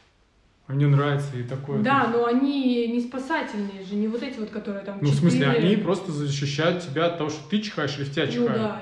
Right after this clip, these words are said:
Speaker 2: и всё.
Speaker 1: Но они не, не Ф П,
Speaker 2: Ну,
Speaker 1: Ф П один,
Speaker 2: если
Speaker 1: они,
Speaker 2: рядом
Speaker 1: наверное.
Speaker 2: чихнёт коронавирус, то ты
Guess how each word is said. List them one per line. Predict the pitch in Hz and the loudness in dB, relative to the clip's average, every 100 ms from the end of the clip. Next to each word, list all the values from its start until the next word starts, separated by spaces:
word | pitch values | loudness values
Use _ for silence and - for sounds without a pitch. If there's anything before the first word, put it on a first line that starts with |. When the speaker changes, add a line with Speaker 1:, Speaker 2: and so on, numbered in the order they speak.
| 208 | -8
Speaker 2:
и | |
всё. | 214 240 214 - - | -10 -10 -12 -12 -14
Speaker 1:
Но | 131 131 | -8 -4
они | 131 147 | 0 2
не, | 147 151 | 2 0
не | 143 147 | 2 2
Ф | 143 - | 0 -2
П, | 170 160 | -2 0
Speaker 2:
Ну, | 180 170 | 2 4
Speaker 1:
Ф | - | 4
П | 190 214 | 6 6
один, | 190 | 6
Speaker 2:
если | 254 226 | 2 2
Speaker 1:
они, | 160 | 2
Speaker 2:
рядом | 147 - 247 | 4 2 0
Speaker 1:
наверное. | 247 | -2
Speaker 2:
чихнёт | 240 262 262 - - | -6 -4 -6 -6 -6
коронавирус, | 247 247 247 247 339 415 - | -2 0 0 0 0 -2 -2
то | 226 | -8
ты | 240 294 294 247 | -8 -6 -6 -8